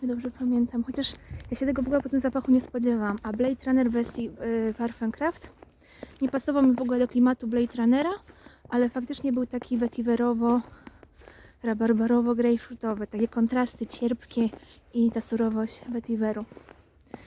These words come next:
Jako taki aromatyczny, dystansujący, taki też surowy, <clears throat> sporą dozą takiej właśnie wytrawności, a mało jest jednak wytrawnych zapachów.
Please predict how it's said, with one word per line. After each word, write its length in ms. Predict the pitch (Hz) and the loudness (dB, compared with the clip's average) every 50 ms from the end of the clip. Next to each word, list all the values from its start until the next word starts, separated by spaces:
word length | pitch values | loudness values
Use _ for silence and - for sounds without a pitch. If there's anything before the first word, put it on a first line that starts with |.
| - - - - - | -16 -18 -18 -16 -8
Jako 140 | 240 233 226 | -4 -4 -2
taki 200 | 247 240 - - | -2 -2 -2 -2
aromatyczny, 580 | 254 233 247 240 220 220 - 294 - - 269 | 0 4 6 6 6 6 4 -2 -2 0 -2
dystansujący, 920 | 233 233 - 254 233 226 - 233 220 240 262 277 294 - - 262 247 233 - - - - - _ _ _ _ _ | -2 0 0 0 0 0 2 2 4 6 6 4 4 2 0 -4 -4 -4 -4 -8 -16 -20 -20 _ _ _ _ _
taki 180 | - - - 226 | -14 -14 -10 -8
też 160 | - 226 - | -6 -6 -4
surowy, 680 | - - 254 240 254 277 294 285 262 262 262 277 269 247 - - - - - _ _ - - - - | -2 2 2 4 4 4 4 2 2 2 2 2 2 0 -2 -8 -18 -20 -20 _ _ -20 -20 0 2
<clears throat> 640 | - - - 320 320 277 262 269 269 - - - - - | 2 4 6 6 6 8 6 4 0 -4 -12 -16 -12 -8
sporą 300 | - 269 269 254 247 240 | -4 0 2 4 4 4
dozą 520 | 247 247 240 240 254 233 240 233 226 233 | 4 2 2 0 0 2 2 2 2 2
takiej 280 | 240 233 - - 240 - | 0 -4 -6 -8 -8 -10
właśnie 260 | 233 - - 247 220 | -8 -4 -2 0 0
wytrawności, 640 | 233 233 - - 220 220 240 254 262 - - - - | 0 -2 -4 -4 -2 0 2 2 2 0 -2 -4 -2
a 100 | 226 220 | 2 4
mało 300 | 226 240 240 240 233 226 | 4 4 4 4 4 2
jest 160 | 220 - - | 0 0 -2
jednak 240 | 233 220 220 220 220 | -2 -2 -2 -2 -4
wytrawnych 500 | 226 220 - - 226 226 226 233 226 220 | -6 -8 -8 -8 -8 -4 -4 -4 -4 -4
zapachów. 500 | 226 226 - - 226 - - 233 - | -8 -12 -12 -12 -12 -12 -12 -14 -16